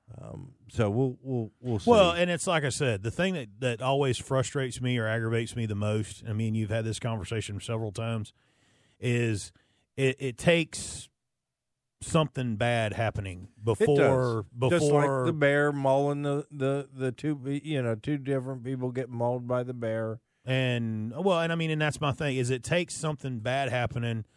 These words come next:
Speaker 2: And it's like we've said, you know, in areas, I mean, and that's one thing that I said to the people, you always say to people, uh, you know, there at the play, at the doctor's office,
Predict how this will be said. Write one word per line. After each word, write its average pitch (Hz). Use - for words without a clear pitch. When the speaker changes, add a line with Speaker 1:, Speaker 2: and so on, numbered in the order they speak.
Speaker 2:
And 135
it's 131
like 147
we've 131
said, 127
you 117
know, 117
in 120
areas, 147
I 131
mean, 131
and 127
that's 139
one 143
thing 139
that 131
I 131
said 135
to 131
the 131
people, 135
you 127
always 131
say 131
to 120
people, 131
uh, 120
you 139
know, 120
there 131
at 127
the 113
play, 143
at 123
the 110
doctor's 147
office, 107